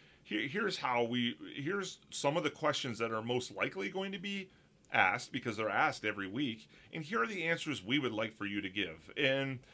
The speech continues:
y-, you know, I guess it would be up to the coach to decide whether or not he wants to sound intelligent or not, but, um, y-, you know, at least we could say we were trying, right?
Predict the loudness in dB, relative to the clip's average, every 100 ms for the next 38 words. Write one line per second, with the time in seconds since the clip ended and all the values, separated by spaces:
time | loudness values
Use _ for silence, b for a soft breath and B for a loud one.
0 | B -4 -2 0 2 2 2 0 2 2
1 | 2 2 2 0 -2 2 2 2 0 -2
2 | 0 0 2 4 2 2 2 0 B B
3 | B -6 -2 0 0 -2 -8 -4 -2 -2
4 | -2 -6 -4 -4 -4 -4 -4 -2 -2 -2
5 | 0 2 4 4 2 -4 -10 _ -20 -20
6 | -10 -8 -4 -2 0 0 0 -2 -4 -4
7 | -4 -4 -2 -2 -4 -6 -6 -8 -8 -2
8 | 0 2